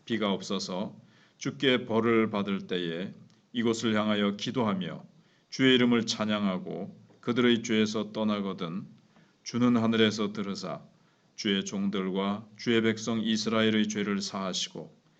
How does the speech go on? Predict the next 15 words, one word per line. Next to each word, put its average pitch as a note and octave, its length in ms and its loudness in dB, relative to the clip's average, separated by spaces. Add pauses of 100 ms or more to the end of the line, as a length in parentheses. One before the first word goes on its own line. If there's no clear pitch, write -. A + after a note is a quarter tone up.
(400)
그들이 C3 320 2
마땅히 A#2 560 4
행할 A2 460 4
선한 A2+ 480 -2
길을 G#2+ 320 2
가르쳐 G2+ 420 -4
주시오며 E2+ 640 -8 (720)
주의 A#2 260 4
백성에게 A2 680 2
기업으로 A#2 600 2
주신 A2+ 460 -4 (480)
주의 A#2 320 2
땅에 A2 400 2
비를 A#2 480 0
내리시옵소서. G2 1040 -4